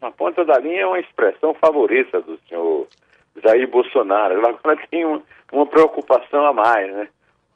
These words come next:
O Fabrício Queiroz preso no momento em que ele tá sofrendo, assim, a maior pressão pelas bobagens que ele mesmo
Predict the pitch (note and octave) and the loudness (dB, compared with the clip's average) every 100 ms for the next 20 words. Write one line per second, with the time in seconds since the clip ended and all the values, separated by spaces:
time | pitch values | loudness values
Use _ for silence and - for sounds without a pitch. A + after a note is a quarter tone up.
0 | - B2 C3+ B2 G2+ D2+ - _ A#2 G#2+ | -4 0 4 4 4 0 -6 _ -2 -2
1 | - C3+ - - C#3 G2 B2 - _ _ | -4 -10 -10 -2 2 4 2 -2 _ _
2 | _ _ _ _ C3 D#3 F3+ E3+ E3+ F3 | _ _ _ _ 0 4 4 0 -8 -20
3 | _ _ _ _ - A#2 B2+ C3 A#2+ C#3 | _ _ _ _ -12 -10 -2 -2 2 0
4 | D3+ - D#3+ D3+ D#3 C3 C#3 - D3+ - | 0 -4 -10 -4 0 2 0 -2 -4 0
5 | D3 - A#2+ C3 C3 A#2+ - A#2+ A#2+ B2 | -4 -2 -4 0 0 -2 -4 -4 -2 2
6 | A2+ A#2+ B2+ A#2 - C#3 - F#3 - - | 2 2 2 0 0 -4 0 -2 -2 -12
7 | F2+ - G#2 G2 F#2+ - A2 G#2 F#2+ A2+ | -12 -4 -2 -2 -6 -10 -8 -8 -8 -8
8 | A#2+ | -10